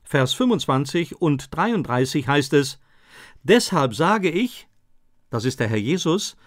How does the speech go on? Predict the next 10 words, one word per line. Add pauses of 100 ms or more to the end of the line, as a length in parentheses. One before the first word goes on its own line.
(260)
„deshalb
sage
ich
euch, (340)
seid (240)
nicht
besorgt
für
euer
Leben,